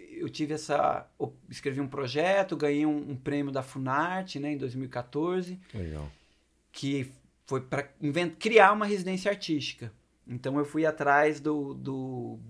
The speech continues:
Speaker 1: Biribinha, que é o Teófane Silveira, um grande mestre, um palhaço de Arapiraca, em Alagoas, que, assim, é um palhaço tradicional brasileiro,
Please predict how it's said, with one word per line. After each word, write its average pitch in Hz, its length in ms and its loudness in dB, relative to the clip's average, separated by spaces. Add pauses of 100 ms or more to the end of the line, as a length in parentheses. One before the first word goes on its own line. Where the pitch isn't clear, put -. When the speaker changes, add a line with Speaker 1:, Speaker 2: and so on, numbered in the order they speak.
(120)
Speaker 1:
Biribinha, 143 840 0 (180)
que - 120 -12
é 120 60 -4
o 113 220 -4
Teófane 135 520 2
Silveira, 127 560 0
um 135 100 -2
grande 143 320 -2
mestre, 139 460 -4
um 131 60 -6
palhaço 123 680 -4 (560)
de 120 160 -4
Arapiraca, 147 760 2
em 135 100 -6
Alagoas, 127 800 -6
que, - 160 -12
assim, 117 140 -12
é 123 40 -8
um 117 40 -10
palhaço 127 440 -2
tradicional 127 760 0
brasileiro, 131 800 -4